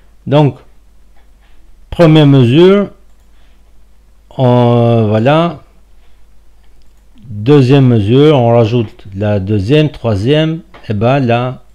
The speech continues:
si vous voulez, ça monte, hein. La moyenne, ça monte toujours. Quatrième mesure, on rajoute quatrième mesure, et ben voilà, ça grimpe. Ok ? Ça grimpe. La moyenne, elle grimpe.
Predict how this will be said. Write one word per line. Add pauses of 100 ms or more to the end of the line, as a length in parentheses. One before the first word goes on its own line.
(220)
si
vous
voulez,
ça
monte, (420)
hein. (560)
La
moyenne,
ça
monte
toujours. (1120)
Quatrième
mesure,
on
rajoute
quatrième
mesure,
et
ben
voilà,
ça
grimpe. (960)
Ok ? (640)
Ça
grimpe. (500)
La
moyenne,
elle
grimpe.